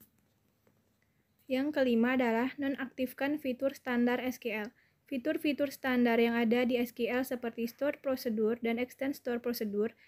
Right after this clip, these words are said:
lebih baik untuk dimatikan saja karena rawan terkena S Q L injection. Yang keenam adalah setting privilege. Silakan kita rubah pada bagian Startup and Run S Q L Server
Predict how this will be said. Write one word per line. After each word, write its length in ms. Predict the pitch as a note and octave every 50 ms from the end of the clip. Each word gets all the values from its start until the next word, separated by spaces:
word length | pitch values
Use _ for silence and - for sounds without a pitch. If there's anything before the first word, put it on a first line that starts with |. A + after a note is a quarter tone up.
| _ _
lebih 240 | - B3 A3+ C4 C4
baik 240 | A#3 A#3+ A#3+ B3 B3
untuk 160 | A#3 A#3 B3+
dimatikan 480 | A3 A#3 A#3 A3+ A3 A#3+ A3+ A#3 A#3+ A#3+
saja 400 | - B3+ A#3+ A3 A3+ G#3+ G#3 G#3+
karena 400 | - G#3+ G3+ G#3+ A3 B3 C4 C4+
rawan 320 | C4+ A#3+ A3 A#3 B3 A#3+
terkena 560 | A#3+ A#3 - - A3+ G#3 G#3 G#3 A3 B3 C4 - - _ -
S 160 | C#4+ - -
Q 80 | -
L 160 | A3 A3+ A#3+ A#3+
injection. 480 | A#3 A3 A3+ A3+ - - G3 F#3 F#3 - _ _ - _ _ _ _
Yang 240 | - A#3+ A#3 A#3 -
keenam 320 | A3 G#3+ G#3 G3+ G#3+ B3+
adalah 320 | C4 A#3 G#3 G3+ G#3+ A#3+ B3+
setting 480 | - - A#3 A3+ A3+ - B3 B3 C4
privilege. 720 | C4 - - B3+ A#3+ - A#3+ A3+ A3 G#3+ G#3 G3+ - - _ _ _ - - - -
Silakan 560 | - C4 B3+ B3+ B3+ B3+ B3+ - C#4+ D4 D#4
kita 240 | D4 C#4+ C4 B3+ A#3+
rubah 480 | A#3+ A#3 A3+ G#3+ G#3+ A3 G#3 A3 A#3 A#3 -
pada 160 | B3+ A#3+ A#3 B3
bagian 400 | A#3 A#3+ A#3 A3 A3 A#3+ B3 B3+
Startup 480 | B3+ - - B3+ B3 B3 - A#3+ A3+ - -
and 240 | - C4 C4+ C4 B3
Run 240 | A#3 A#3 A#3 A#3+
S 160 | B3 A#3+ A#3 -
Q 160 | - A3 A3
L 80 | G#3+
Server 560 | A3 - - A3 A3 A3+ - - A3 G#3 G#3